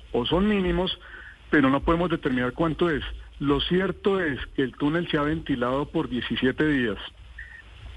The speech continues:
y por supuesto que hay desprendimiento de material por cuenta de la conflagración. Recordemos que este es un túnel de roca construido hace más de treinta años.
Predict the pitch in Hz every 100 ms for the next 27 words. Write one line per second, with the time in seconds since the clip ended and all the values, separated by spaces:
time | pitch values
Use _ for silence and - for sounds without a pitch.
0 | - - 165 151 135 127 160 190 - -
1 | 131 123 - 143 123 123 135 143 127 147
2 | - - - - 143 135 131 127 117 131
3 | 143 160 156 - 160 147 156 151 139 123
4 | 113 104 139 143 - - - - 139 127
5 | 120 139 160 151 143 143 160 - 160 160
6 | 147 117 127 - 135 131 - - 135 -
7 | 117 123 139 147 151 143 143 147 135 151
8 | 143 120 110